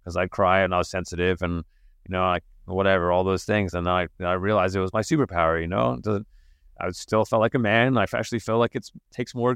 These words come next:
it takes more courage. You know, we've been brainwashed to think that being a man means that you don't have emotions and that you don't feel anything and that you can't cry and all of this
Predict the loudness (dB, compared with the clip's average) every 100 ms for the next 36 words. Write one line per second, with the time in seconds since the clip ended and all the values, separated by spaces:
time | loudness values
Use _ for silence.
0 | -4 -6 -6 -4 -2 -2 2 2 4 0
1 | -4 0 2 2 2 4 4 6 4 2
2 | 0 -2 -2 -2 -4 0 0 0 0 2
3 | 2 0 -2 -2 0 0 0 -2 -2 0
4 | -2 -2 -8 _ -20 -20 -20 _ -20 -20
5 | -20 _ _ -4 -2 2 2 2 -2 2
6 | 4 4 0 -4 -2 -2 0 -2 0 -4
7 | -2 -2 0 2 4 4 2 0 2 2
8 | 2 -2